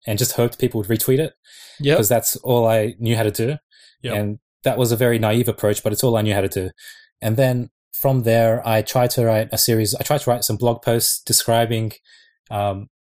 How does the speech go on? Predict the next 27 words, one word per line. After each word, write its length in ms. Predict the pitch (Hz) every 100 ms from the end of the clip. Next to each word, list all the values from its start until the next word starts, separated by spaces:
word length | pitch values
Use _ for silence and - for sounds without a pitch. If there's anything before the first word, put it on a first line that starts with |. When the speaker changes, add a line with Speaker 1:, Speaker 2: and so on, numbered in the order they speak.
| _
Speaker 1:
my 260 | 117 110 107
journey 440 | 113 107 107 104
and, 200 | 95 92
like, 280 | 95 90 - _ _ _
how 220 | - 107
marketing 520 | 104 107 101 107 104 95
was 220 | 98 92
tough 420 | - 104 107 - -
and, 260 | 87 - - - _ _
and 160 | 90 95
what 140 | 107
I 60 | 107
was 160 | 101
doing 240 | 92 104 95
wrong, 340 | 101 98 98 - _ _ _ _ -
and 500 | 110 107 101 101 - - - _ _ -
just 220 | 139 -
trying 220 | 123 117
to 60 | 113
get 180 | 117 113
onto, 500 | 107 - 107 104 104
like, 300 | 101 95 - - _ _ -
um, 460 | 95 92 90 87 - _ -
like, 180 | 110 101
Hacker 260 | - 123 131
News, 400 | 131 143 131 -
'cause 160 | 123